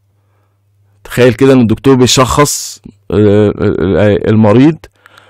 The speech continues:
فهل هو يقول له: "يا ده أنت عندك سخونية"؟ لا، ما هو معروف السخونية، ما هي دي السخونية دي عرض من أعراض ال-، حاجة باينة. إيه بقى؟ إيه، إيه هو المرض ال-، آه، يبقى لازم يشوف الجذر، إيه اللي مسبب السخونية؟ يعني ما، ما تاخدش بال-،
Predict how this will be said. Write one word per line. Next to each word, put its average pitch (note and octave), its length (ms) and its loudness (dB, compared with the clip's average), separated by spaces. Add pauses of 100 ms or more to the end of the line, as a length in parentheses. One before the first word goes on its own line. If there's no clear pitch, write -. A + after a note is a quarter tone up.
(260)
فهل D3 460 2
هو E3 220 4
يقول C#3+ 260 4
له: E3+ 220 4
"يا F3+ 60 4
ده D#3+ 100 2
أنت D3 120 -4
عندك E3 240 -2
سخونية"؟ D3+ 340 0
لا، F3+ 220 2
ما C3 100 0
هو B2+ 100 2
معروف C#3+ 380 2
السخونية، C3 360 -2
ما C3 60 2
هي C3 40 0
دي C3 80 -4
السخونية D#3 400 0
دي F3+ 200 2
عرض D#3 340 2
من A2+ 180 0
أعراض A2+ 340 0
ال-، F#2+ 420 -4 (240)
حاجة D#3 240 2
باينة. D3+ 340 2 (1080)
إيه F#3+ 160 6
بقى؟ D#3+ 360 2 (300)
إيه، D#3+ 380 4
إيه F#3 140 4
هو E3+ 200 4 (120)
المرض C#3+ 420 2
ال-، A2+ 120 2
آه، G#2+ 440 2
يبقى G#2+ 200 0
لازم C3+ 280 2
يشوف D3 280 0 (540)
الجذر، B2 600 2
إيه F3+ 320 4
اللي D#3 200 2
مسبب C#3+ 500 0
السخونية؟ - 400 -10
يعني G2+ 260 -2
ما، G#2 160 0 (100)
ما A2 80 0
تاخدش - 420 -6
بال-، A#2+ 280 0